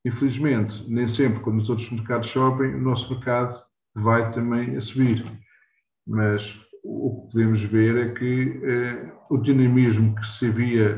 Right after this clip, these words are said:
no ano dois mil é muito parecido com aquilo que vemos hoje em dia, principalmente, eh, naquelas plataformas, eh, mais, mais hoje em dia, mais online,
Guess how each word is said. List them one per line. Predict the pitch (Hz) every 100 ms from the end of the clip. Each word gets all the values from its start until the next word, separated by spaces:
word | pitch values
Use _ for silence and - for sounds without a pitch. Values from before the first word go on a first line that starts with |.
| 107
no | 117 120
ano | 120 113 107 104 - 110
dois | 113 107
mil | 113 117 147 - _ _ _ _ _ _ _ _ _ _ _ _ _ _ _ _ _ _ _ _
é | 117
muito | 113 110 -
parecido | 101 - 104
com | -
aquilo | - 107
que | -
vemos | 113 107
hoje | 110 107
em | 113
dia, | 113 120 127 123 - _ _ _ -
principalmente, | 139 143 131 113 107 107 110 - - -
eh, | 123 - - -
naquelas | 123 110 120 107 104 104
plataformas, | - 113 110 107 - 107 107 110 110 - - _ _ _ _ _ 92
eh, | 107 107 107
mais, | 113 107 104 101 -
mais | 107 101 98
hoje | 95 101
em |
dia, | 101 101 101
mais | 98 98
online, | 101 104 101 95 110 -